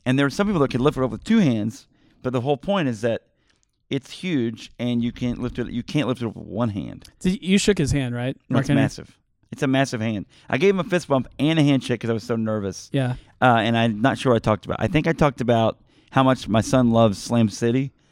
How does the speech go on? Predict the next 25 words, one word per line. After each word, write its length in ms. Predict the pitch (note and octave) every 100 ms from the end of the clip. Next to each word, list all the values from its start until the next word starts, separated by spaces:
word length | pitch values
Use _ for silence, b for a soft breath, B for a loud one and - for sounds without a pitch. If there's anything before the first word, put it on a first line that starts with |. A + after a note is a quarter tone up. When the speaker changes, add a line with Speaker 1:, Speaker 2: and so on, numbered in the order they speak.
| _
Speaker 1:
That's 160 | - -
on 140 | B2
the 140 | G#2+ A#2+
W 300 | A2+ G#2+ G2+ -
W 400 | C3 A#2 A#2 G#2+
E 100 | A2
Network, 500 | G#2+ G#2 G#2 A2+ - - b b b -
uh, 360 | A2 A2 G#2+ - _ -
and 340 | A2 A2 G#2+
it's 100 | F2+
a 40 |
cartoon. 440 | - G2+ F2+ F#2+ G#2 _ _
And, 500 | A2+ A2+ A2+ A2 F#2+
uh, 440 | - G2 F#2 E2+ D#2 _ -
beyond 320 | A2+ A#2 B2
that, 140 | B2 A2+
I 100 | G#2+
don't 240 | G#2 A2+
remember 300 | F2+ G#2+ G2+
much 340 | F#2+ D2 - -
other 160 | A2
than, 160 | F#2+ G2
"Huh, 260 | G#2 A#2 - b b b b b
yeah, 240 | G#2+ D#3 D3+
you're, 340 | B2+ C#3 B2+